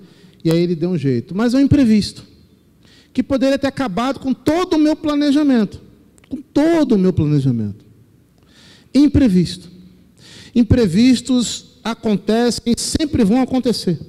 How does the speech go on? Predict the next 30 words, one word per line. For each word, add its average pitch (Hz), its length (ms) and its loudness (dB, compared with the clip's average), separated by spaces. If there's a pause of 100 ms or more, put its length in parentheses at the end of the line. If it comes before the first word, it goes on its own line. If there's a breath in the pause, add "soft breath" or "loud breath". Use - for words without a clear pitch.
(600 loud breath)
E 240 220 6
isso, - 280 0 (680)
muitas 247 400 2
vezes, 233 680 2 (300)
pega-nos 214 680 2
de 160 140 -2
forma 202 760 -2 (380 soft breath)
que - 80 -4
a 208 60 4
gente 214 240 0
não 226 180 2
espera, 220 560 0
porque - 320 -2
é 208 80 2
imprevisto, 208 800 -2 (640 soft breath)
e 220 60 2
por 254 200 0
conta 254 380 0
disso, 233 340 0
por 226 160 -2
acabar 240 460 -4
com 240 100 -6
o 220 40 -2
nosso 220 180 -4
planejamento, 208 640 0
a 202 60 2
gente 196 240 2
às 170 60 0
vezes 170 280 2
decepciona. 151 680 -4